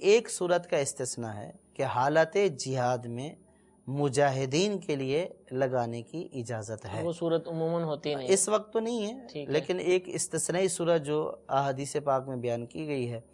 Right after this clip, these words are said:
Speaker 1: اس کا استثناء تو رہے گا کہ حالت جہاد میں مجاہد کو لگانا۔
Speaker 2: ٹھیک ہے۔
Speaker 1: اور اس کے علاوہ کالا خضاب لگانے
Speaker 2: عورتوں
Speaker 1: کی
Speaker 2: کے لیے بھی
Speaker 1: اجازت
Speaker 2: یہ ممانعت ہے؟
Speaker 1: اور عورتوں کے لیے بھی کالا خضاب لگانے
Speaker 2: ٹھیک ہے۔
Speaker 1: کی اجازت نہیں ہے۔ ایک تو یہ ممانعت کی احادیث پاک ہے
Speaker 2: صحیح۔
Speaker 1: نا۔ دوسرا اس میں ایک پہلو دھوکہ،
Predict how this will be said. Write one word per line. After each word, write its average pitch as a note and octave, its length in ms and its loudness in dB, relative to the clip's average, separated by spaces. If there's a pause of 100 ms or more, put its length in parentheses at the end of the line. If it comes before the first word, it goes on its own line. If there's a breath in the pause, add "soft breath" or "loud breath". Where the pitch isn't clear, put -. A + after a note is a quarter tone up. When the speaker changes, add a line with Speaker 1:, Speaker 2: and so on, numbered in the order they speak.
(400 soft breath)
Speaker 1:
اس D#3+ 220 0
کا E3 160 8
استثناء C3+ 600 -2
تو C3 140 -2
رہے A2 280 0
گا D3+ 120 -4
کہ E3 160 -4
حالت C3 440 2 (160)
جہاد A#2+ 340 2
میں D#3 280 -4
مجاہد C#3+ 640 2
کو B2+ 120 0
لگانا۔ G#2 400 -8 (200)
Speaker 2:
ٹھیک C#3+ 300 -12
ہے۔ C3+ 160 -14
Speaker 1:
اور D#3 160 8
اس G3+ 280 2
کے G3 240 6
علاوہ D3 340 8
کالا C3+ 460 2 (100)
خضاب B2+ 440 0
لگانے A#2 160 2
Speaker 2:
عورتوں E3+ 240 2
Speaker 1:
کی E3+ 60 -2
Speaker 2:
کے F3+ 100 4
لیے F3+ 140 4
بھی F3 220 0
Speaker 1:
اجازت E3+ 140 0
Speaker 2:
یہ D#3+ 60 -2
ممانعت D3+ 340 -4
ہے؟ D3 100 -10
Speaker 1:
اور D#3 300 8
عورتوں E3+ 340 2
کے F3 160 0
لیے F3 160 2
بھی F3 120 -2
کالا D3 320 4
خضاب C3 460 -2
لگانے B2 340 -2
Speaker 2:
ٹھیک - 0 -
ہے۔ A#2+ 60 -10
Speaker 1:
کی B2 60 -4
اجازت A2 440 -6
نہیں A2+ 140 -8
ہے۔ - 40 -14
ایک G#3+ 340 2
تو A3+ 60 -2
یہ A3 140 0
ممانعت E3 500 0
کی E3 180 -4
احادیث B2+ 380 -2
پاک A#2+ 160 -6
ہے G#2+ 40 -4
Speaker 2:
صحیح۔ C#3 220 -4
Speaker 1:
نا۔ - 160 -14
دوسرا F#3 420 2
اس G3 220 2
میں G3+ 140 -4
ایک F#3 320 -2
پہلو E3 240 2
دھوکہ، B2+ 380 -4